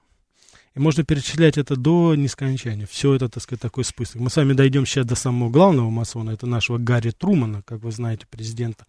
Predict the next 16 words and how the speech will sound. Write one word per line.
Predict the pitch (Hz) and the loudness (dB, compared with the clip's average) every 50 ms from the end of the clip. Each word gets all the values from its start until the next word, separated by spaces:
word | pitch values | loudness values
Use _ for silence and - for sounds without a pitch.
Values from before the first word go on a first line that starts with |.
| _ - - - _ _ | _ -20 -20 -20 _ _
Соединенных | - - 120 120 123 120 117 117 107 | -8 -4 -2 0 0 0 0 -2 -4
Штатов, | - - 196 196 - 165 - - - - - _ | -2 2 2 2 2 0 -4 -8 -10 -20 -10 _
который | - 151 - - 175 165 156 147 | -2 0 2 4 4 4 4 4
по | - 165 | 2 2
очень | 185 190 - 190 160 | 2 2 2 2 0
странному | - - 165 160 165 160 156 143 127 | 2 2 4 4 4 4 4 2 0
стечению | - 147 127 - - 131 127 127 123 | 0 -2 -4 -4 -2 -2 0 0 -2
обстоятельств, | 113 - - - 120 127 151 180 185 - 170 147 - - - _ _ _ _ - | -4 -6 -6 0 4 6 6 6 6 4 2 -2 -4 -6 -18 _ _ _ _ -20
скоропостижно | - - 131 113 - - 127 - - 139 131 123 123 | -14 -10 -10 -8 -6 -6 -6 -6 -4 -4 -2 -2 -4
скончавшийся | - - - 123 120 - 139 127 113 - 123 113 - - 120 | -4 -6 -6 -8 -6 -2 -2 -2 -2 -2 -2 -4 -4 -6 -8
Франклин | - - 127 127 120 113 - 120 117 117 | -6 -4 -2 -2 -2 -2 -4 -6 -4 -4
Делано | 117 117 120 127 143 180 196 | -2 -2 0 0 2 2 4
Рузвельт, | 196 185 151 160 156 135 - - - - - - | 4 4 4 4 2 0 -2 -10 -20 -18 -6 0
он | 156 156 147 | 2 2 4
становится | - - 143 131 135 131 123 117 - 127 | 4 2 2 4 4 4 2 0 -2 -4
президентом, | - - 120 117 117 123 123 160 196 208 196 190 190 | -4 -4 -2 -2 0 2 4 6 6 6 4 2 -2